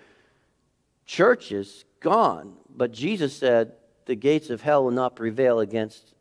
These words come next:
the church." And that's a capital C church. That is his body. There will always be, until the rapture comes, a body of believers who trust in Christ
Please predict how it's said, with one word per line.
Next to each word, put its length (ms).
the 220
church." 680
And 120
that's 200
a 60
capital 520
C 260
church. 400
That 140
is 160
his 280
body. 500
There 120
will 200
always 540
be, 240
until 440
the 140
rapture 560
comes, 480
a 120
body 520
of 220
believers 760
who 120
trust 420
in 120
Christ 540